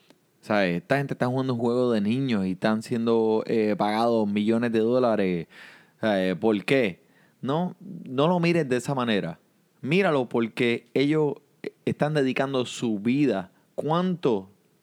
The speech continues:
te retaría a ti levantarte todos los días a las seis de la mañana a ir a alzar pesas y después a una práctica de bateo,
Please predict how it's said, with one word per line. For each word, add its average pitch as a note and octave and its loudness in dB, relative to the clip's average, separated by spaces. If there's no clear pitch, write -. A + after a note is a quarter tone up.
te B2 0
retaría B2+ 2
a A#2+ 2
ti C3+ 0
levantarte A#2+ 2
todos C#3 2
los C#3 2
días C3+ 2
a A#2 0
las G#2 0
seis B2+ 0
de B2+ 0
la C3 0
mañana B2 0
a G#2+ 2
ir B2+ 2
a A2+ 2
alzar B2 2
pesas A#2 0
y A2+ 2
después B2 4
a C3 0
una B2+ -2
práctica B2 0
de A2 2
bateo, G#2 2